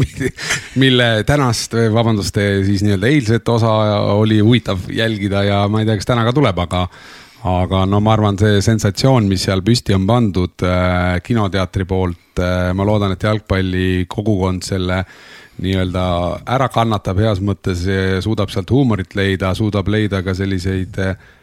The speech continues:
tõsiseid kohti, mille peale tegelikult ka mõelda ja kõik saavad koos üle, aga E R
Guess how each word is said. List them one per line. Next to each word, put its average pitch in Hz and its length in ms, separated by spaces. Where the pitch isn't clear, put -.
tõsiseid 104 560
kohti, 110 400
mille 95 160
peale 92 160
tegelikult 98 640
ka 139 160
mõelda 98 520
ja 92 180
kõik - 240
saavad 92 320
koos 101 240
üle, 107 80
aga 87 300
E 160 220
R 135 80